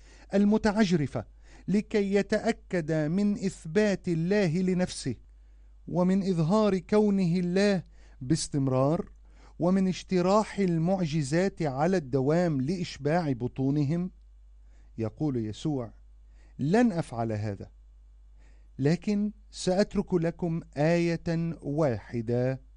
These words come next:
وهي الأهم." فأجاب وقال لهم: "جيل شرير وفاسق يطلب آية، ولا تعطى له آية إلا آية يونان النبي."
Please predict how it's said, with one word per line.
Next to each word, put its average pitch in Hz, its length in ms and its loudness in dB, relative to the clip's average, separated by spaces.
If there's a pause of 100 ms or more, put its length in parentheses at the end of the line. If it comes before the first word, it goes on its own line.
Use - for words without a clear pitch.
(240)
وهي 127 340 -2
الأهم." 123 460 -2 (800)
فأجاب 160 460 0
وقال 135 520 2
لهم: 151 400 -2 (460)
"جيل 208 920 2
شرير 165 640 0
وفاسق 165 1040 0 (520)
يطلب 214 460 2
آية، 196 600 2
ولا 175 600 4 (160)
تعطى 175 600 0
له 170 440 0 (140)
آية 160 760 2 (400)
إلا 135 600 2 (140)
آية 143 460 2 (120)
يونان 131 680 -2 (440)
النبي." 110 420 -4